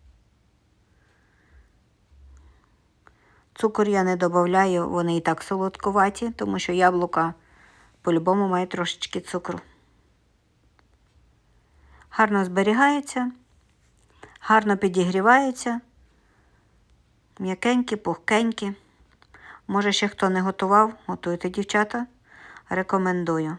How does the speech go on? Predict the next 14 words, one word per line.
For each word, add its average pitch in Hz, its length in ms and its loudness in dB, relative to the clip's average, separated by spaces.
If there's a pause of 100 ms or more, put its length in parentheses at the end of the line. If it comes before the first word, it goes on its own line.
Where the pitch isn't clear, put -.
Ви 170 140 -6
знаєте, 208 580 0 (500)
що - 280 -4
вафлі 185 520 0 (200)
безглютенові 170 960 0 (480)
також 226 400 -2
можуть 202 280 -2
бути 180 500 -4
смачні, 170 640 -6 (320)
не 180 160 -4
тільки 202 320 -4
вафлі 185 460 -2 (120)
з 180 100 -10
муки. 175 420 -6